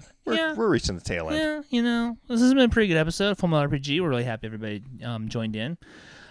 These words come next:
Speaker 2: Um, do we have anything that we need to, to kinda talk about? I think, I think that we, if we let this episode go by without discussing the fact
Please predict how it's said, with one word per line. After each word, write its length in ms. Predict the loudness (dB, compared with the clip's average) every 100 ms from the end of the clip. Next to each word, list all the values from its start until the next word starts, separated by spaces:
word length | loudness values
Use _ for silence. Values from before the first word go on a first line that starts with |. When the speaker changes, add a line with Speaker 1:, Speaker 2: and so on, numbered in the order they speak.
| -12
Speaker 2:
Um, 340 | -2 2 4 4
do 100 | 4
we 120 | 2
have 200 | 2 4
anything 340 | 4 4 2
that 60 | 2
we 120 | 0
need 80 | -2
to, 260 | 0 0 -2
to 160 | -8
kinda 260 | -4 -2 0
talk 180 | -4 -4
about? 320 | -4 -4 -4
I 100 | -6
think, 220 | -2 -2 -2
I 80 |
think 380 | -4 -2 -6 -6
that 200 | -8 -6
we, 180 | -6 -8 -8
if 140 | -4
we 100 | -2
let 380 | -2 -2 -2 -2
this 220 | -2 -2 -4
episode 440 | -6 -2 -2 -2
go 140 | -2
by 320 | -2 -4 -4 -6
without 360 | -4 -2 -2
discussing 440 | -6 -10 -10 -8 -12
the 80 | -12
fact 360 | -14 -14 -16